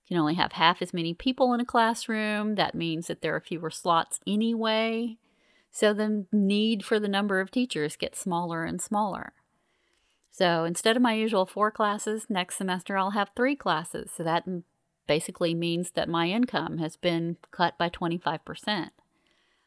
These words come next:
I spent a little time freaking out trying to figure out how I was gonna make that up. Obviously, I can't just snap my fingers and get an agent overnight. And even if I could,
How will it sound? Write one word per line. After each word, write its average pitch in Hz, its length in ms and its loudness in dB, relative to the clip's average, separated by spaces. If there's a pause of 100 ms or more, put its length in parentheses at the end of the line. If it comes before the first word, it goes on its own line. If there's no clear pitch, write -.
(220)
I 147 100 2
spent 226 260 2
a 247 40 2
little 208 180 2
time 196 280 2
freaking 190 520 -4
out 202 280 2
trying 175 220 0
to 175 60 -8
figure 170 280 -2
out 165 140 2
how 175 220 2
I 185 40 4
was 180 100 0
gonna 180 180 -2
make 160 280 -2
that 170 220 2
up. - 360 -2 (1400)
Obviously, 180 540 4
I 170 200 2
can't - 280 0
just - 180 -4
snap 185 300 4
my 170 140 2
fingers 185 500 -2
and 165 180 -2
get 180 140 6
an 165 80 2
agent 185 640 0
overnight. 180 720 0 (460)
And 175 260 0
even 233 260 0
if 190 100 -6
I 175 120 6
could, 170 600 2